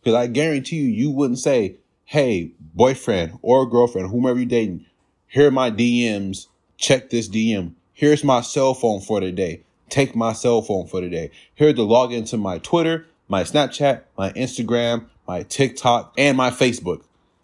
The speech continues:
There goes all the information. You can log in and read all my messages. And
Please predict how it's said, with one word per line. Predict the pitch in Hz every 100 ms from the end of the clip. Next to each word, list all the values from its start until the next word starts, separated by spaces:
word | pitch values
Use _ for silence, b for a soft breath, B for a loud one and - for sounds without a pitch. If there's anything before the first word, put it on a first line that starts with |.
| _ _ -
There | 139
goes | 147 135
all | 131
the | 123
information. | 110 113 117 117 110
You | 110
can | 107
log | 113 120 117
in | 117
and | 110 101
read | 107 107 -
all | 123 123
my | 123
messages. | 117 110 104 113 113 110
And | 104 98